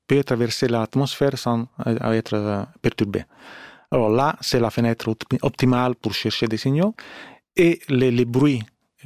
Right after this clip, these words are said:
qui sont produits par des phénomènes, phénomènes naturels, euh, sont des bruits qui ont une, une bande très large dans les fréquences. Par contre, des signaux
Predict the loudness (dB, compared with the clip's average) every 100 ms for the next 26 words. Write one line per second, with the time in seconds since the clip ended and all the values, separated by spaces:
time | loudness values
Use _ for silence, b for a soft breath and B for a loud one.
0 | -8 -4 -4 -4 -2 2 0 0 -4 -4
1 | -2 0 2 0 -2 -8 -2 2 2 2
2 | 0 0 2 2 0 -4 B B B B
3 | -4 0 2 2 2 2 4 4 2 0
4 | 0 0 2 2 2 0 0 0 0 2
5 | 2 2 2 0 -2 0 2 2 2 0
6 | -2 -4 -8 -12 _ _ -4 -2 -2 -2
7 | 0 2 0 -2 -10 B B B B B
8 | -4 -2 2 2 2 -2 -4 0 2 2
9 | 0